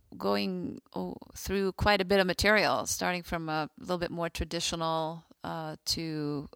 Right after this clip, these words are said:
a, a, a, a much more modern modal type of tunes.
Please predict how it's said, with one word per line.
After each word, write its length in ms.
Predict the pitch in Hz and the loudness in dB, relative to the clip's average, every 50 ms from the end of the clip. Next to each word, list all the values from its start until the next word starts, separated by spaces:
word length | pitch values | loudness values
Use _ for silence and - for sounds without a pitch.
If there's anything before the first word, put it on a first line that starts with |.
| - | -12
a, 40 | - | -12
a, 260 | - - - - 85 87 - | -12 -10 -10 -10 -10 -10 -8
a, 180 | - - 87 85 - - | -8 -8 -8 -8 -10 -10
a 40 | |
much 380 | 85 82 85 85 - - - - | -8 -6 -6 -6 -4 -4 -4 -4
more 340 | 170 165 160 156 151 156 156 - | -4 -6 -6 -6 -8 -8 -10 -12
modern 720 | - 160 165 160 156 156 151 147 147 147 151 147 151 180 - | -10 -8 -6 -4 -4 -4 -6 -6 -6 -6 -6 -8 -10 -12 -12
modal 460 | - - - - - - - - - - - | -10 -8 -8 -6 -6 -8 -10 -12 -14 -16 -14
type 220 | - - - - | -14 -14 -14 -14
of 80 | - - | -14 -14
tunes. 600 | - - - - - - - - - - - | -12 -12 -12 -12 -14 -16 -14 -8 -8 -8 -8